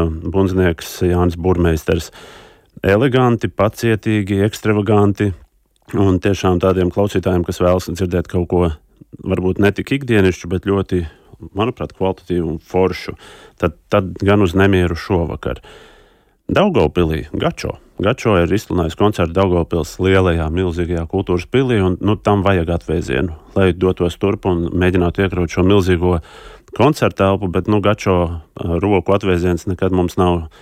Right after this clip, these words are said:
šķitis par mazu. Galu galā šovasar, ā, Meža parka lielā estrāde pierādīja, ka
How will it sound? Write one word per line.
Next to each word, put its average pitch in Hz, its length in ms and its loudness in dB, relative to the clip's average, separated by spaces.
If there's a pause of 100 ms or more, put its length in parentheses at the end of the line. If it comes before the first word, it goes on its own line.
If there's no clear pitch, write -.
(280)
šķitis - 400 -4
par 98 140 2
mazu. 110 300 0
Galu 90 200 0
galā 95 240 0
šovasar, 90 560 0
ā, 85 140 2 (260)
Meža 92 380 0
parka 90 260 0
lielā 92 260 4
estrāde 87 380 0
pierādīja, 87 440 -2
ka 82 80 -6